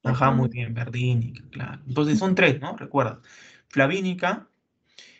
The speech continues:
Speaker 1: eh, rubínica, verdínica y la melánica, ¿no? Esas, esas, esas son las cuatro, eh, ¿no? Eh, para que recuerden. Ahora vamos a escribirlo acá para los que, los que no recuerdan, los chicos, que tal vez no, no lo han escuchado bien. ¿No?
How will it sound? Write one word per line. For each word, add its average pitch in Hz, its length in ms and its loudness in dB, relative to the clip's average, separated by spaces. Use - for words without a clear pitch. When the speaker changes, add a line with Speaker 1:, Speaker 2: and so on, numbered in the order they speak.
Speaker 1:
eh, 135 340 -2
rubínica, 180 760 -2
verdínica 190 680 -2
y 127 60 -4
la 117 100 0
melánica, 117 680 -4
¿no? 165 360 -12
Esas, 139 280 -6
esas, 135 540 -4
esas 143 200 0
son 151 100 0
las 127 120 0
cuatro, 127 500 2
eh, - 320 -12
¿no? 139 220 -4
Eh, 120 240 -6
para 123 200 -6
que 120 100 -14
recuerden. 120 440 0
Ahora 120 140 2
vamos 151 180 -2
a - 20 -16
escribirlo 127 400 0
acá 123 180 0
para 120 180 -2
los 113 160 -6
que, - 200 -20
los 117 100 -16
que 123 100 -12
no 123 100 -8
recuerdan, 120 460 0
los 117 120 -8
chicos, - 460 -10
que 123 80 -2
tal 123 140 -2
vez 135 120 4
no, 127 240 0
no 135 100 4
lo 135 60 6
han 135 60 6
escuchado 127 360 2
bien. 120 280 -2
¿No? - 180 -20